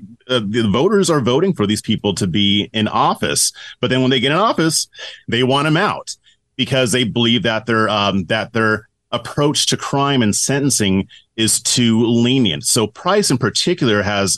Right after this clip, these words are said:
dealt with criticism for, uh, two high-profile murder cases. One was a shooting death of Jasper Wu, who was a two-year-old baby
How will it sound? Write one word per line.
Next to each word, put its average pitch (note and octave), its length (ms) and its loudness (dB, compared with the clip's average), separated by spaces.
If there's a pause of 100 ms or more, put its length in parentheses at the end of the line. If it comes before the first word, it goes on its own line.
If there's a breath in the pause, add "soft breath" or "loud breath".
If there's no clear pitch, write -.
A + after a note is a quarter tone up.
(120)
dealt A2+ 200 0
with G#2+ 160 -2
criticism G#2+ 680 0 (340 loud breath)
for, C#3 180 0
uh, A#2+ 300 0
two G#3 240 2
high-profile D#3+ 640 0
murder A#2+ 300 2
cases. F2 440 -6
One B2 220 2
was A2 140 2
a G#2 40 2
shooting B2 440 2
death A2+ 260 0
of G2 220 0
Jasper A2 480 -2
Wu, A#2 280 2
who G#2 60 0
was F#2+ 120 0
a G2 60 -2
two-year-old A#2+ 720 2
baby G#2+ 460 0